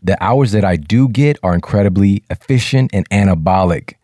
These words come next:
So the hard work that I put in during the day actually gets assimilated by my body, not just physically, but mentally as well. Because as we talked about many times, and it's also in Sleep Smarter, how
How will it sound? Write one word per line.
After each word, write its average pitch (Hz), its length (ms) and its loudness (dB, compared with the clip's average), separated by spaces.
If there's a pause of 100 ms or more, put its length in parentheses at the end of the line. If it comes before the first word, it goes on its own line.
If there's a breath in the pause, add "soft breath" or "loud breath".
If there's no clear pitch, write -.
(260)
So 98 140 -2
the 80 120 -2
hard 110 300 -2
work 104 200 -2
that 92 100 2
I 90 60 2
put 95 200 -2
in 90 100 4
during 85 200 2
the 82 60 2
day 82 320 0
actually 87 380 -2
gets 85 300 -2
assimilated 92 760 0
by 80 120 2
my 73 180 -2
body, 82 520 -4 (520)
not 120 300 0
just 135 400 -2
physically, 113 840 -4 (100)
but 87 120 0
mentally 95 480 2
as 80 180 -4
well. 82 240 0
Because 78 340 -2
as 82 160 -2
we 82 60 -2
talked 92 300 -4
about 85 200 0
many 85 160 0
times, 85 420 -2
and 78 80 -4
it's 76 120 -6
also 85 260 0
in 82 60 2
Sleep 82 220 -2
Smarter, 90 440 0 (600 soft breath)
how 90 640 0